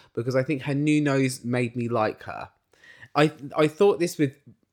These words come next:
well, similar things to Bethany. When I liked Bethany with long hair,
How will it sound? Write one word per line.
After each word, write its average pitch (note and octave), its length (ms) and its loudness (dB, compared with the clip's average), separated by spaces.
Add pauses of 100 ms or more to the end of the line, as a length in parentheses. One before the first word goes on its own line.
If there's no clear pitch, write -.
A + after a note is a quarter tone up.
(240)
well, F#2 300 -2
similar E3 420 2
things C#3 220 0
to - 60 -6
Bethany. A2 480 -2
When A#2 320 -2
I C3+ 140 6
liked D3+ 360 2
Bethany D3 420 0
with A#2 140 -2
long A#2+ 280 2
hair, B2+ 420 -2